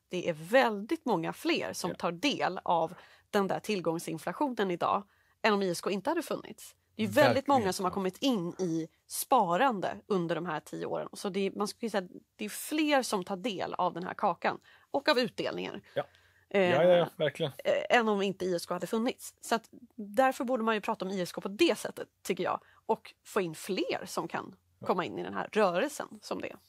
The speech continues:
Speaker 2: Och att den fortsätter att förbli en rörelse, det ska vi också fortsätta främja.
Speaker 1: Absolut.
Speaker 2: Så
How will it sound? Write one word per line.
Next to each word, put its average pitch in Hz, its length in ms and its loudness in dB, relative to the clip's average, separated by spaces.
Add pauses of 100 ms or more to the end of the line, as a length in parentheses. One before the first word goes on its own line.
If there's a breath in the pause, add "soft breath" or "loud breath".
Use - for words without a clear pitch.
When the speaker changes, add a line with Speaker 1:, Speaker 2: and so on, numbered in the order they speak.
(1080 loud breath)
Speaker 2:
Och 156 200 4
att 151 100 6
den 139 320 4 (220)
fortsätter 151 460 4
att 123 60 0
förbli 131 260 0
en 135 160 6
rörelse, 98 420 0
det 117 100 -4
ska - 140 0
vi 120 80 0
också 117 240 0
fortsätta 98 380 -6
främja. - 200 2
Speaker 1:
Absolut. 226 480 -2
Speaker 2:
Så - 60 -12